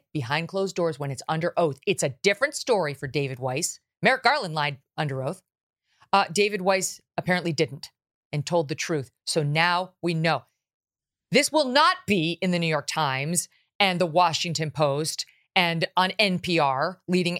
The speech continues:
any news tomorrow. They'll talk about Republican infighting from the debate. And it's absolutely disgusting.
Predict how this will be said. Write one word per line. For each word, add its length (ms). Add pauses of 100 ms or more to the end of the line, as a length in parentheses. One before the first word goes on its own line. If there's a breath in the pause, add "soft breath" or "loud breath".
any 240
news 500 (240)
tomorrow. 600 (240)
They'll 120
talk 240
about 220
Republican 500
infighting 560
from 160
the 80
debate. 420 (480)
And 220
it's 220
absolutely 840 (180)
disgusting. 840